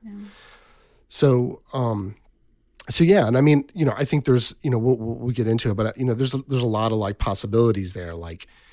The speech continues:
Speaker 2: you know, is this thing, you know, some people believe this is some sort of hominid, right?
Speaker 1: Mm-hmm.
Speaker 2: Um, and, and it's not really that much of a leap, right, to think about. Like, evolution we now know is definitely not a straight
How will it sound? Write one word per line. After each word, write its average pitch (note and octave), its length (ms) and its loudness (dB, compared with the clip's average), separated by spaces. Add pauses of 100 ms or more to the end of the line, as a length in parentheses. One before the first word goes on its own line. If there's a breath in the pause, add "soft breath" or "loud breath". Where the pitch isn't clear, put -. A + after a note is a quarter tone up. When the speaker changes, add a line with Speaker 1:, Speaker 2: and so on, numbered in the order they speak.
(160 soft breath)
Speaker 2:
you A#2+ 100 -4
know, G2+ 120 -4 (160)
is A2 220 -4
this A2 220 -2
thing, G2 600 -2
you A#2+ 100 -8
know, G2+ 60 -6
some B2+ 240 2
people A2 240 0
believe G2+ 320 -2
this G#2 180 -6
is G2 140 -6
some F#2+ 320 -6
sort F#2+ 220 -6
of G2 80 -8
hominid, A#2+ 480 -2 (240)
right? G2 360 -6 (300 loud breath)
Speaker 1:
Mm-hmm. F#3 240 -14 (340)
Speaker 2:
Um, G#2 320 -2 (100)
and, C3+ 200 2
and C#3 160 2
it's C#3 180 2
not G3 160 2 (100)
really D#3+ 360 4
that A#2+ 380 -2 (380)
much C3+ 380 2
of A#2+ 80 0
a A2 60 -2
leap, A#2+ 380 -2 (180)
right, A2+ 260 -2
to - 100 -10
think - 260 -4
about. F2 360 -8
Like, G2+ 320 -6 (1160 soft breath)
evolution C#3 500 4
we A#2 80 4
now A2+ 220 0
know F#2+ 280 -2
is G2 100 -8
definitely B2+ 320 0
not G2+ 160 -2
a F2+ 60 -8
straight - 320 -4